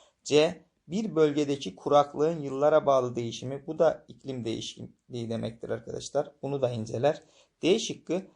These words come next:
haftalık hava durumu tahmini diyor. Bu meteorolojinin, yani meteorologların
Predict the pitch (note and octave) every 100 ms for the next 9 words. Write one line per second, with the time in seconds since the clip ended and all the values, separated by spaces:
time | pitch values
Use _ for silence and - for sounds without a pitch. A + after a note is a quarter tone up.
0 | _ - C#3+ - E3 G3+ G#3+ D3+ E3+ F3
1 | D3+ C#3 C3+ C3 B2+ B2 A#2 G#2+ G#2 B2+
2 | E3 D#3+ D#3+ G3 - _ _ C3 C#3 C#3
3 | D#3 D#3+ D#3+ D#3 D3+ E3+ G3 C#3 C#3 C3
4 | E3 C#3+ D3 - D3 D3 D3+ D3+ D3+ D3
5 | D#3+ E3 B2